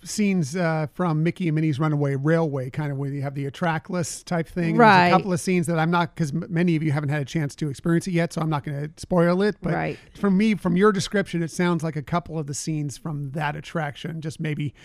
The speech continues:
Speaker 1: like you said, on steroids,
Speaker 2: Right,
Speaker 1: essentially.
Speaker 2: right. And I think the fact that it's audio animatronics, making them look more human, um, i-,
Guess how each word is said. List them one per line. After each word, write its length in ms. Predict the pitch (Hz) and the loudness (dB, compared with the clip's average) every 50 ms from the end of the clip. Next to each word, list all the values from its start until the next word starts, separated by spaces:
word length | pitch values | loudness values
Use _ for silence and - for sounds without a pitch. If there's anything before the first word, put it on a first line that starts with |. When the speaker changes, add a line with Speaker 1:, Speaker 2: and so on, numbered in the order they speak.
| - - - - - - - - - - - | -20 -20 -20 -20 -20 -20 -20 -20 -14 -8 -6
Speaker 1:
like 140 | - - | 0 2
you 80 | 185 202 | 4 4
said, 160 | - 196 - | 4 4 4
on 100 | 170 180 170 | 4 2 2
steroids, 640 | - - 202 175 160 143 135 143 - - - - | 4 6 6 6 6 4 0 -4 -8 -12 -10 -2
Speaker 2:
Right, 360 | 254 269 320 269 190 165 156 156 | 4 8 8 10 8 8 6 2
Speaker 1:
essentially. 40 | - 202 | 2 2
Speaker 2:
right. 280 | 226 190 160 151 143 - | 4 4 4 2 0 -2
And 160 | - 240 254 | -2 0 2
I 80 | 269 262 | 2 2
think 220 | - 370 320 - | 0 -2 -4 -4
the 80 | 370 - | -4 -2
fact 260 | - 262 226 220 - - | 0 0 0 0 0 0
that 100 | 196 190 | 0 0
it's 160 | 185 - - - 175 | -2 -2 -2 0 2
audio 280 | 180 185 185 185 180 - | 2 4 4 2 2 2
animatronics, 1120 | 170 175 170 170 165 165 - - - 175 160 156 156 160 156 - - - - - - - - _ _ - | 2 0 2 2 0 -2 -2 -2 -2 -2 0 0 0 -2 -4 -6 -8 -16 -18 -18 -18 -20 -20 _ _ -16
making 600 | - 170 165 165 160 160 170 170 160 - 170 170 160 | -12 -10 -10 -8 -6 -4 -2 -2 -2 -4 -6 -6 -4
them 220 | 160 160 160 156 | -4 -6 -4 -4
look 280 | 156 165 156 - - - | -4 -4 -4 -4 -8 -10
more 280 | 170 170 156 160 156 | -8 -4 -4 -2 -2
human, 680 | 147 - - 196 196 214 226 254 262 254 254 254 254 254 _ _ _ _ _ _ _ _ _ _ - | -4 -2 -2 -2 0 0 0 -2 -2 -2 -4 -6 -8 -10 _ _ _ _ _ _ _ _ _ _ -8
um, 460 | - 165 160 151 151 151 151 156 - - - - | -6 -4 -4 -4 -4 -6 -8 -10 -12 -16 -16 -14
i-, 200 | - - - - | -12 -12 -12 -12